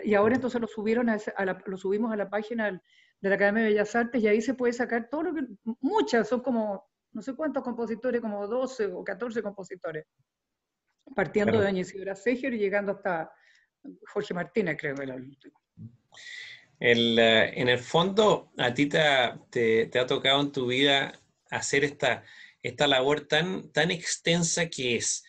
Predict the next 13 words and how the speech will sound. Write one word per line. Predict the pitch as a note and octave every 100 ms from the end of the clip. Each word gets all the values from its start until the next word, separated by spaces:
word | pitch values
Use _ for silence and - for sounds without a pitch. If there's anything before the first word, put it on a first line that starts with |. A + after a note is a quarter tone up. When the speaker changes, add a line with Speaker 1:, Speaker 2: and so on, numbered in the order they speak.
| - - _ _ _
Speaker 2:
el | D#3 C3 B2+ -
encontrarse | - C#3+ C3+ C3+ A#2+ - D#3+ D#3+ F#3
con | F3+
el | F3+
compositor, | F#3 E3+ E3 F#3 D#3 C3 C3 D#3 _ _ _ _ _ -
cantarle | C3+ B2 B2 D3 D3+ D#3
su | D#3+ E3
obra, | D#3+ D3 C3+ C3 B2+ C#3 -
estar | C#3+ - D3+
en | D3+
contacto | D3 C3 B2+ D3+ - - E3 D#3+
con | D#3 C#3 C3 -
música | D#3+ D3 D3+ D3+ D3+ C#3+